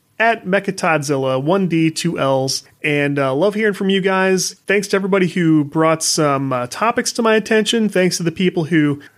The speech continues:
uh, several people reached out and went, "Yeah, the Lego thing was cool. Tell me about those programs where I can build stuff." I have links to those programs at Code Right Play. You can download those things that you can use to make your own Lego stuff in three D.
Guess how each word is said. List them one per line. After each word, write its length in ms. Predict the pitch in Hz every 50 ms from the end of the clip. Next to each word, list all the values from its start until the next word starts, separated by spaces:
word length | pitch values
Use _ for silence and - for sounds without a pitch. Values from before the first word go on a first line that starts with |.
| _ _
uh, 240 | - 147 139 135 135
several 360 | 131 - 233 294 330 320 233
people 320 | - 196 170 156 147 147 139
reached 320 | 151 156 156 - - -
out 180 | 165 156 151 147
and 80 | 143
went, 180 | 143 135 131 -
"Yeah, 200 | 220 254 254 233
the 100 | 180 156
Lego 320 | 147 180 226 226 247 240
thing 220 | 233 240 247 240 233
was 160 | 226 214 -
cool. 400 | - - 233 226 226 226 226 - - - _ _ _
Tell 200 | - 202 208 220
me 120 | 220 214
about 240 | 196 214 214 208 208
those 180 | 202 185 185
programs 560 | 185 - - 202 196 190 190 196 196 190 185 185
where 100 | 175 175
I 40 |
can 160 | 165 - 160 147
build 260 | 156 165 170 170 160
stuff." 380 | - - 180 170 170 165 - - -
I 120 | - 165 165
have 180 | 165 160 143
links 320 | 139 143 170 196 202 196 -
to 100 | - 196
those 220 | 170 175 165 160
programs 720 | 160 - - 170 165 160 156 156 151 151 147 151 143 147 - _
at 280 | 160 156 156 151 151 -
Code 220 | - 175 165 156
Right 220 | 156 147 139 139 -
Play. 400 | - 160 147 135 131 123 120 - - - - - - _ _ -
You 140 | 160 170
can 220 | 160 - 170 151 139
download 460 | 156 160 170 180 180 175 170 170 160
those 200 | 160 160 156 156
things 300 | - 160 160 156 156 147
that 80 | 160 151
you 120 | 160 156
can 160 | 156 156 147
use 240 | 156 165 165 156 -
to 100 | - 160
make 340 | 143 131 131 151 165 160 -
your 180 | - 156 156 156
own 180 | 151 151 147
Lego 360 | 139 131 139 143 147 165 160 160
stuff 460 | 156 - - - 156 156 151 - -
in 180 | 160 147 151
three 260 | 147 - 160 156 156 147
D. 280 | 147 147 151 165 160